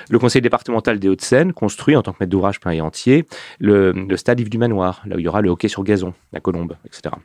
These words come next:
Donc, euh, j'en ai vingt-neuf. L'idée derrière, euh, ces, ces vingt-neuf maîtres d'ouvrage différents, qui, c'est une idée qui date du dossier de candidature,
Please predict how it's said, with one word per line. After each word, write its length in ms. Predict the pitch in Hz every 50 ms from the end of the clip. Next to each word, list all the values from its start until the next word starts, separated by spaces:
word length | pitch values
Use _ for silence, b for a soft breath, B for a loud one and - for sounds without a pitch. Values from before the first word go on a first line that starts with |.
| _ _
Donc, 180 | - - - -
euh, 40 | - -
j'en 160 | 101 110 117
ai 80 | 143
vingt-neuf. 540 | 135 135 113 - 107 80 73 - - - _ _ _ _ _ _ B B B
L'idée 380 | 120 131 139 135 170 165 151
derrière, 540 | 113 120 110 110 107 104 110 104 104 95 87
euh, 360 | 85 - 87 85 85 82 82
ces, 200 | 80 - - -
ces 120 | 85 - 95
vingt-neuf 380 | - 98 - - 110 98 -
maîtres 140 | 101 90 82
d'ouvrage 340 | 92 90 85 90 92 90 85
différents, 300 | 80 - - 117 175 202
qui, 200 | 202 - - 80
c'est 280 | - - - - - -
une 80 | 85
idée 160 | 85 90 101
qui 120 | 101 - 87
date 200 | 87 117 123 110
du 120 | 92 92
dossier 240 | 87 87 85 - 101
de 60 | -
candidature, 600 | - 85 80 80 78 87 85 - - 180 220 226